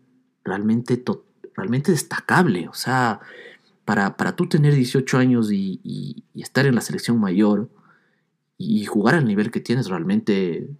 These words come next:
tal vez inclusive el hecho de no tener público lo ayuda, porque Moisés Caicedo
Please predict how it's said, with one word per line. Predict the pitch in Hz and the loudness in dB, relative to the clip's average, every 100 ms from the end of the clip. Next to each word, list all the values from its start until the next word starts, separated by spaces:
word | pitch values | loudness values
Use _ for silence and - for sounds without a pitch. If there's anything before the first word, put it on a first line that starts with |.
| _ _ _ _ _ | _ _ _ _ _
tal | 85 85 | -4 2
vez | 135 127 | 2 2
inclusive | 107 98 127 113 | 0 -2 0 2
el | |
hecho | 113 117 | 2 2
de | 104 | 0
no | 110 | 0
tener | 113 107 | 0 0
público | - 127 120 117 | 0 0 0 0
lo | 101 87 | 0 2
ayuda, | 95 127 110 | 2 4 2
porque | - 78 - 87 | 0 -8 -4 -2
Moisés | 95 92 110 | -2 -4 -4
Caicedo | - 104 - 110 113 110 | -4 -2 2 4 4 2